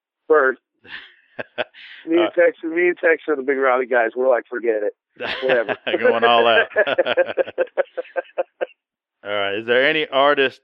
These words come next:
Speaker 2: if you got to pick any artist, uh, alive or dead, that you could do one show with, who would that be?
Speaker 1: Jim Morrison.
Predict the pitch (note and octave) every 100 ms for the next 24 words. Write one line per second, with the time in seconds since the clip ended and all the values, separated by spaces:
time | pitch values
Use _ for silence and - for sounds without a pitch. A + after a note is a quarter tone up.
0 | _ - C3 C3+ B2 A2+ C#3 A#2+ A#2+ C3
1 | B2+ A#2 B2 B2+ A#2+ A#2 - A2 G#2 G2+
2 | G2 F#2+ F#2+ _ G#2+ G#2 A#2 C3 B2+ B2
3 | A2 G#2+ A#2 A#2+ G#2+ G2+ A2 A2+ G#2 A2
4 | G#2 A2+ B2+ A#2+ B2+ A#2 G#2 G2+ G2 G#2+
5 | G2+ G2 F2+ F#2 - _ _ _ _ _
6 | F3 E3+ D#3 C#3 - A2